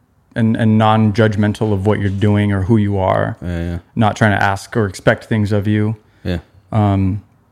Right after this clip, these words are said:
Speaker 1: yeah, so that might be a little more comfortable for, for a young girl like her. And, you know.
Speaker 2: Yeah, she, she said at one point as well, like, she, you know, she would, um,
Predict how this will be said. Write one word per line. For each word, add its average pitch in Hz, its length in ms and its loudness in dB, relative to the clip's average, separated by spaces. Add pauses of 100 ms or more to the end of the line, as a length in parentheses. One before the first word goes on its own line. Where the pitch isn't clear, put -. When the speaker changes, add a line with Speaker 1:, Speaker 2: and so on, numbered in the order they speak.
(120)
Speaker 1:
yeah, 143 180 2
so 127 100 6
that 139 120 4
might 123 180 4
be 127 80 0
a - 20 2
little 123 160 2
more 120 120 0
comfortable 131 420 0
for, 107 400 2
for 113 160 0
a - 20 6
young 110 200 4
girl 107 180 2
like 104 160 0
her. 120 240 2
And, 104 440 -4
you 107 120 -4
know. 98 60 -4
Speaker 2:
Yeah, 110 200 -2
she, 110 360 -6
she - 220 -10
said 113 260 -6
at 120 80 -4
one 87 200 -4
point 87 220 -6
as 92 120 -10
well, 98 140 -4
like, 78 240 -4
she, - 320 -10
you 90 80 -12
know, 85 160 -8
she 87 220 -10
would, 85 260 -8
um, 85 520 -8